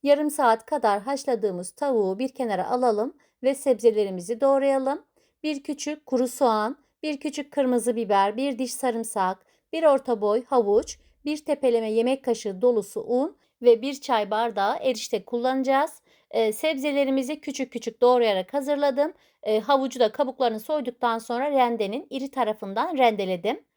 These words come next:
Daha sonra uygun bir tencerenin içerisine üç yemek kaşığı sıvı yağ ekliyorum. Minik minik doğradığımız kuru soğanları yağın içerisine ilave ederek yağda birazcık kavuralım.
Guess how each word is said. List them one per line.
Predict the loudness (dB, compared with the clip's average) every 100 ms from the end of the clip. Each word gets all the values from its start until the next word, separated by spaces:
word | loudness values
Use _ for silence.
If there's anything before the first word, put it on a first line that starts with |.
| _ _ 0
Daha | 2 2
sonra | 0 -2 2 2 2
uygun | 0 -2 -2 -2
bir | -2
tencerenin | -2 -2 0 2 0 -2
içerisine | 0 0 0 -6
üç | -8 -10 -2
yemek | 0 0 -2
kaşığı | -2 -2 -2 0 0 -2 _ _
sıvı | -10 -6 2
yağ | 2 4
ekliyorum. | 0 -2 -2 -2 0 0 -2 _ _ _ _ _ _ _ _ _ _ _
Minik | 0 2 0
minik | 0 0 2
doğradığımız | 4 4 4 2 -2 -6
kuru | -8 -8 -4
soğanları | -2 -2 -2 -4 -2 -4 -6 _ _
yağın | 2 4 4 2
içerisine | 0 0 0 -6
ilave | 0 4 4 4 0
ederek | 0 0 0 2
yağda | 2 4 -2
birazcık | 2 2 2 0 -8
kavuralım. | -4 -2 -2 0 -2 -2